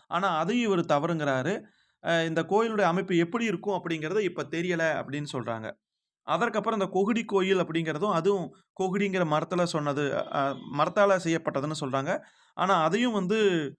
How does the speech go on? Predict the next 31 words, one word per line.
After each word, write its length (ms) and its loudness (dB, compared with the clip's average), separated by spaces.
ம், 280 -8
இவர் 240 0
வந்து 200 -2
இல்ல, 300 2
அது 160 2
அந்த 260 2
மாதிரி 200 2
பேர் 220 -2
உருவாக்கி 380 0
இருக்காது. 600 -2
இந்த 240 0
கோயிலுடைய 460 2
விமான 300 2
அமைப்பு, 500 -2
அ, 200 0
எப்படி 280 0
இருக்கும்னு 400 0
திட்டமிட்டபடி 680 -2
நம்மளால 320 -2
சொல்ல 320 -2
முடியல 640 -2
அப்படிங்கிற 400 -4
கருத்தை 460 -2
இந்த 180 -4
இடத்துல 180 -6
சொல்றாரு. 280 -6
அதற்கு 320 0
அடுத்தபடியாக 440 0
மணி 280 0
கோயில்கள் 360 0
பத்தியும், 480 -4